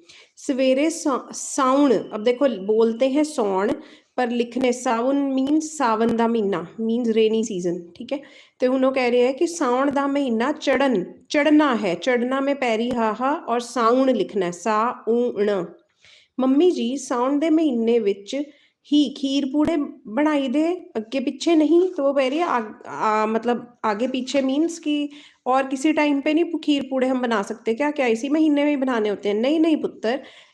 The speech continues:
ਇਹ ਤਾਂ ਬਸ ਰਿਵਾਜ਼ ਜਿਹਾ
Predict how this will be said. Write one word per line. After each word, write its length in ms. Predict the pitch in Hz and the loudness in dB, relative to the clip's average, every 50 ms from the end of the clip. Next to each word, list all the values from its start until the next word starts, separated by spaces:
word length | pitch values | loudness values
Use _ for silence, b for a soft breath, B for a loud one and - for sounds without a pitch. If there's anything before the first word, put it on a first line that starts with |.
| B | B
ਇਹ 180 | - 262 311 339 | -2 0 0 0
ਤਾਂ 200 | 339 - 415 392 | 0 0 0 0
ਬਸ 400 | 320 269 226 247 247 - - - 339 339 B B B B _ 226 | 2 0 0 0 -2 -4 -4 -4 -4 -4 B B B B _ -2
ਰਿਵਾਜ਼ 600 | 214 262 262 233 247 240 247 277 320 311 247 196 | 0 0 2 2 2 4 4 4 2 2 0 -2
ਜਿਹਾ 480 | 185 214 233 214 202 254 269 320 381 | -2 -2 -2 0 0 0 2 0 0